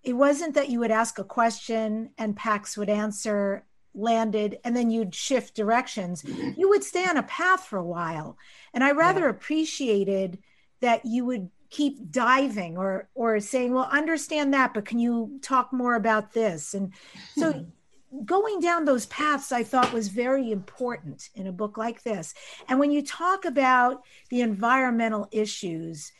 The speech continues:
Speaker 1: that are brought up in the book, um, I'm wondering if you can share with some of the listeners simple things.
Speaker 2: Mm-hmm.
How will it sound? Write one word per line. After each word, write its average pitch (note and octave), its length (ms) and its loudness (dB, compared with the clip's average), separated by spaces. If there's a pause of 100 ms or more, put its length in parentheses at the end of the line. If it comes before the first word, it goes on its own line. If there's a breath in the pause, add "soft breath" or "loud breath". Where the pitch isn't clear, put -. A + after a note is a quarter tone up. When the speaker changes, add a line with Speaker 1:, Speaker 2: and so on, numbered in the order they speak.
(240 soft breath)
Speaker 1:
that G#3+ 220 0
are G#3+ 80 2
brought A#3 300 4
up A3+ 180 2
in G#3+ 100 -2
the G#3 80 2
book, G3+ 520 -2 (140)
um, F#3+ 420 -6 (480)
I'm F#4 200 -2
wondering G4 380 0
if A3 160 -6
you B3 80 -4
can A#3+ 140 -4
share B3 320 -2
with G#3+ 140 0
some G#3+ 220 -4
of G#3 80 -4
the G#3 80 -4
listeners G#3 760 -2 (240)
simple D4 540 -4
things. - 640 -14 (640 soft breath)
Speaker 2:
Mm-hmm. D#3+ 460 -10